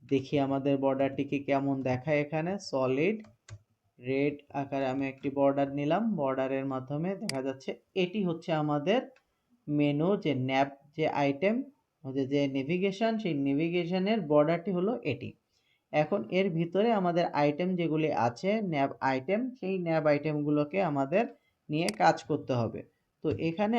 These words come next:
আমরা যেহেতু ইউএল, মানে এই যে, যে ন্যাব, ন্যাবের ভিতরে রয়েছে ইউএল, তো ইউএল, আহ, ইউএলটিকে বর্ডার দিলে আপনারা বুঝতে পারবেন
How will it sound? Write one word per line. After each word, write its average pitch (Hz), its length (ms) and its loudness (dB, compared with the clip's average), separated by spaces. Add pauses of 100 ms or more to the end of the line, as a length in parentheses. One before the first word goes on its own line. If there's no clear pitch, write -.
(120)
আমরা 147 280 4 (520)
যেহেতু 143 560 0 (280)
ইউএল, 202 460 6 (580)
মানে 147 200 -2 (180)
এই 175 220 4
যে, 180 140 4
যে 175 140 4
ন্যাব, 156 340 4 (100)
ন্যাবের 160 360 2
ভিতরে 165 300 0
রয়েছে 151 340 0
ইউএল, 170 480 2 (500)
তো 143 60 0 (180)
ইউএল, 180 580 6 (640)
আহ, 147 480 4 (100)
ইউএলটিকে 165 800 2 (520)
বর্ডার 156 440 4
দিলে 175 200 4
আপনারা 147 300 2
বুঝতে 139 360 0
পারবেন 147 360 2